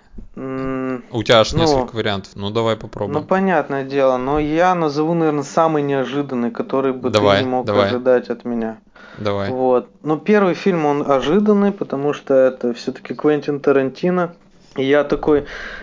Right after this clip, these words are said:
Speaker 1: хотел сказать «Однажды в Голливуде», потому что это его последний фильм, да, и он к тому же объединяет все, как бы, его предыдущие работы, как у,
Speaker 2: Ага.
Speaker 1: э, Феллини «Восемь с половиной», да, типа он в-, от каждого там что-то по чуть-чуть взял и в итоге слепил такой один.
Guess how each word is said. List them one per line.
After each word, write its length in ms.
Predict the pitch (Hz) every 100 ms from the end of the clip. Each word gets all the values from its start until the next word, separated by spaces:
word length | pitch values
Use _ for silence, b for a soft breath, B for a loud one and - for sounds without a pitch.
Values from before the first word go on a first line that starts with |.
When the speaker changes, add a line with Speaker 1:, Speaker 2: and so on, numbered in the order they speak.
| B -
Speaker 1:
хотел 360 | - 143 165
сказать 420 | 139 156 147 147
«Однажды 400 | 151 143 151 143
в 80 | 139
Голливуде», 540 | 135 143 143 190 196 143
потому 320 | - 131 127
что 160 | -
это 160 | 127 131
его 120 | 120
последний 540 | 117 117 - 131 120 110
фильм, 380 | - 120 110
да, 200 | 110 135
и 120 | 139 139
он 160 | 135
к 60 | -
тому 260 | 143 147
же 120 | 139 131
объединяет 640 | 120 131 135 147 147 135
все, 380 | - - 143 139
как 260 | 135 123 123
бы, 100 | 123
его 180 | 120 120
предыдущие 680 | 127 127 131 139 139 131
работы, 480 | 131 131 147 190 160
как 320 | - 117 113
у, 280 | 123 120 113 120
Speaker 2:
Ага. 300 | 110 104 107 -
Speaker 1:
э, 180 | 110 120
Феллини 520 | - 160 160 151 131
«Восемь 360 | 127 135 135
с 80 | 110
половиной», 600 | - 123 127 131 131 120
да, 220 | 113 131 151
типа 260 | 131 -
он 220 | 123 123
в-, 240 | 113 - -
от 180 | 135 131
каждого 440 | 160 190 165 143
там 180 | 135 123
что-то 260 | - 156 131
по 140 | 135
чуть-чуть 420 | 123 135 - 147
взял 340 | 131 143 202 160
и 20 |
в 60 | 135
итоге 320 | 127 156 139
слепил 420 | - 131 - 147
такой 400 | 139 123 - 123
один. 360 | 113 113 104